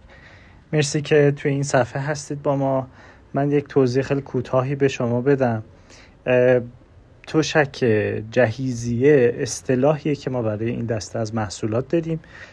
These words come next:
و شما دوست عزیزی که حالا شرایط ازدواج نداری یا ازدواج کردی قبلاً یا به هر دلیلی می‌خوای یک پک مناسب و خوش قیمت رو به نسبت قیمت بازار و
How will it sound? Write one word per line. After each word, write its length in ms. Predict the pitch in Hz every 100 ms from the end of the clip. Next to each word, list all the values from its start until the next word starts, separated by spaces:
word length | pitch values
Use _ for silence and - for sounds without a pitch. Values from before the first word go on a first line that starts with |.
| - -
و 60 |
شما 300 | 127 127 127
دوست 300 | 135 123 -
عزیزی 460 | 123 113 110 127 131
که 120 | 120
حالا 160 | 113 117
شرایط 420 | - 104 104 -
ازدواج 540 | 104 101 104 113 127 127
نداری 420 | 120 110 113 110
یا 320 | 110 107 107
ازدواج 480 | 104 - 104 120 -
کردی 420 | - 104 104 139
قبلاً 480 | 139 131 123 127 123
یا 120 | 123
به 140 | 127 127
هر 180 | 143 165
دلیلی 520 | 151 131 123 117 113 - - - -
می‌خوای 300 | 135 131 165
یک 220 | 175 170 -
پک 720 | - 165 165 - 120 113 104 - - - -
مناسب 680 | 131 127 127 120 - - 143 120
و 160 | 117 113
خوش 360 | - 123 117 -
قیمت 560 | 120 117 120 139 139
رو 280 | - 107 98 - - - -
به 80 | 127
نسبت 540 | 123 117 - 147 143
قیمت 460 | 147 120 113 110 -
بازار 520 | 113 117 113 113 107
و 260 | 113 110